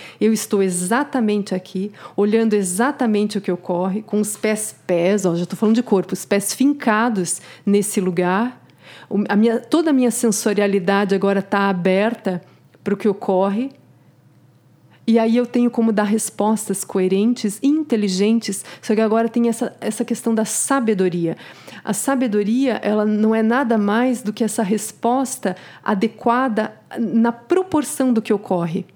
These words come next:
E eu só posso ter, eh, por exemplo, lavar louça pode ser uma manifestação de sabedoria? Ou seja, você vê todo mundo maluco, s-, um metro de, de louça,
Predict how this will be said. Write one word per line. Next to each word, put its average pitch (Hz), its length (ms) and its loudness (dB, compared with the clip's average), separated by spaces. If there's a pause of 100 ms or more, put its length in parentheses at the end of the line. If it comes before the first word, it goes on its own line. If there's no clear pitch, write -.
(760)
E 214 60 2
eu 214 60 4
só 226 180 2
posso 277 520 0
ter, 233 280 0 (260)
eh, 160 220 0
por 247 160 0
exemplo, 240 300 4
lavar 247 320 2
louça 240 720 0 (360)
pode 302 220 0
ser 339 220 0
uma 339 140 2
manifestação 233 680 0
de 220 80 -2
sabedoria? 208 600 0 (1000)
Ou 226 60 -6
seja, 226 280 2
você 220 140 -2
vê 247 120 2
todo 302 320 2
mundo 269 220 4
maluco, 240 640 2
s-, - 420 -4
um 302 320 2
metro 254 500 2
de, 185 160 0
de 180 380 -2
louça, 233 720 0